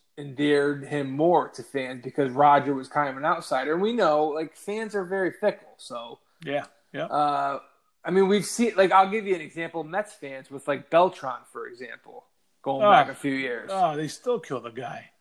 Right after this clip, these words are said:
Speaker 1: They still kill the guy 'cause he was an outsider who came in from the Royals.
Speaker 2: Well, from the
Speaker 1: From
Speaker 2: Astros,
Speaker 1: From
Speaker 2: yeah.
Speaker 1: the Astros, but he was a Royal before that, Royals
Speaker 2: Yeah.
Speaker 1: and Astros. And they kind of endear, like, Wright and Reyes a little more.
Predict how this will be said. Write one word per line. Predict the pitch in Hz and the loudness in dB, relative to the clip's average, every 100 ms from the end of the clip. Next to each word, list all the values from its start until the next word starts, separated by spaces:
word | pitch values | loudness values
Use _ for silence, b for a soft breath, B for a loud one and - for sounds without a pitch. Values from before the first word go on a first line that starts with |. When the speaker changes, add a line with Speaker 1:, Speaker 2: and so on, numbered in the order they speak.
| _ | _
Speaker 1:
They | 170 | -2
still | - 233 | 4 4
kill | 214 185 | 6 4
the | 165 | 4
guy | 156 151 | 2 0
'cause | 175 151 | -2 -4
he | 156 | -2
was | 160 151 | -4 -4
an | 151 | -6
outsider | 151 143 - 165 160 143 | -6 -6 -4 -2 -2 -6
who | |
came | 139 151 147 | -12 -14 -12
in | 143 143 | -14 -12
from | - 143 139 | -8 -8 -8
the | 139 | -4
Royals. | 151 208 170 139 135 135 - - _ _ _ _ _ | 4 6 6 2 -8 -14 -18 -20 _ _ _ _ _
Speaker 2:
Well, | - | -8
from | - 131 | -2 2
the | 139 | 2
Speaker 1:
From | 123 | 0
Speaker 2:
Astros, | - 101 104 - | -4 -14 -12 -12
Speaker 1:
From | - 127 175 | -2 2 4
Speaker 2:
yeah. | 170 160 156 | 6 6 4
Speaker 1:
the | |
Astros, | - 139 - | -2 -8 -6
but | 143 | -8
he | 143 | -6
was | 139 | -8
a | 135 | -6
Royal | 147 143 | -2 -2
before | 131 - 175 | -4 -8 -4
that, | 143 135 | -4 -2
Royals | 156 - 143 | -2 -2 -2
Speaker 2:
Yeah. | 156 | -2
Speaker 1:
and | 180 | -2
Astros. | - 131 127 _ _ _ _ - | -4 -12 -14 _ _ _ _ -8
And | 160 | -6
they | 156 | -2
kind | 175 180 | 0 0
of | 156 156 | -2 -6
endear, | 151 165 160 | -2 0 0
like, | 156 139 | -2 -6
Wright | 139 160 160 143 | -2 0 0 -4
and | 143 | -8
Reyes | 151 156 160 - | -6 -4 -6 -6
a | |
little | 170 175 | -6 -4
more. | 175 190 185 | -2 -2 -2